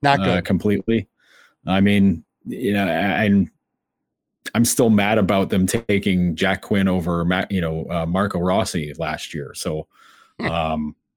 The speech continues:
Speaker 2: so I mean, I, I, I'm, I'm, I'm still very much, uh, I'm still very much on the fence for how well this, this scouting group can, can handle <laughs> things, especially in a year where, uh,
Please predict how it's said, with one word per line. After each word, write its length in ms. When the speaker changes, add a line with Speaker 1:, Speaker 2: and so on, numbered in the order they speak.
Speaker 2:
so 160
I 40
mean, 220
I, 180
I, 280
I'm, 220
I'm, 320
I'm 200
still 300
very 260
much, 420
uh, 560
I'm 120
still 260
very 220
much 180
on 120
the 60
fence 220
for 140
how 140
well 240
this, 320
this 200
scouting 380
group 240
can, 320
can 160
handle 340
<laughs> 0
things, 540
especially 540
in 60
a 40
year 260
where, 300
uh, 380